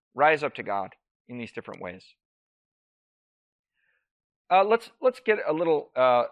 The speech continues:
maybe nugget from Aquinas with respect to wisdom. And that's the next quotation, the last quotation on your handout. I didn't want to, uh, give a talk,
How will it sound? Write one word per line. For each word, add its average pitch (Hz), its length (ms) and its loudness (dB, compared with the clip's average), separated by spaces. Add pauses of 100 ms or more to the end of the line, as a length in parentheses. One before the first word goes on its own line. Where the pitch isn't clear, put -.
(1700)
maybe 135 240 -4
nugget 123 440 0 (120)
from 117 300 -4
Aquinas 107 680 -4 (260)
with 131 160 -8
respect 135 380 0
to 120 80 -8
wisdom. 110 600 -4 (640)
And 139 100 -2
that's 156 180 -2
the 143 100 -6
next - 400 -2
quotation, 123 680 -4 (260)
the 123 60 -4
last 143 300 2
quotation 107 580 -10 (340)
on 123 120 -10
your 117 80 -6
handout. 104 480 -4 (600)
I 127 60 0
didn't 127 260 -6
want 131 300 -2
to, 113 340 -8 (540)
uh, 117 240 0 (140)
give 131 120 -2
a 123 40 -8
talk, 135 400 2